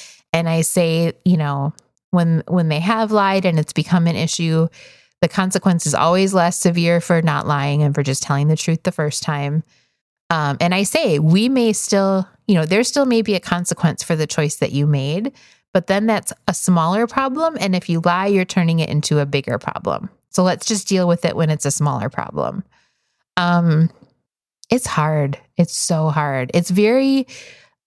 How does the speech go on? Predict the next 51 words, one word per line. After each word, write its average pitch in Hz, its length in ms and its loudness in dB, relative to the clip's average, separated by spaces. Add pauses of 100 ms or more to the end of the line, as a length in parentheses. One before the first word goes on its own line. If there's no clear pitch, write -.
(140)
a 190 80 -2
lot 190 260 2
of 233 80 0
people, 196 320 2
like, 151 220 0
I, 156 160 -2
myself 185 400 2
included, 190 280 4
I 170 160 0
feel 226 200 4
very 196 260 2
triggered 156 560 -2
by 139 140 0
being 135 260 0
lied 120 300 -2
to - 180 -6
'cause - 220 -2
I 151 80 0
think 175 240 -4
of 175 100 0
myself 160 380 -2
as 147 120 0
a 143 100 2
very 151 340 0
honest, 147 440 -2
direct 151 540 -4
person. 262 560 -2
<laughs> - 20 -2
You 190 180 2
may 180 140 2
be 170 120 2
able 175 160 -2
to 170 100 2
tell, 160 280 -2
like, 190 140 0
I 151 120 -2
try 165 360 0
to 165 120 -2
shoot 170 240 0
it 160 240 -2 (440)
straight. 214 460 0
I 165 100 -2
try 165 220 0
to 143 80 -4
tell 147 220 0
it - 60 -2
like 143 200 0
it 143 120 -2
is. 170 320 4
And 151 220 2
so 139 400 2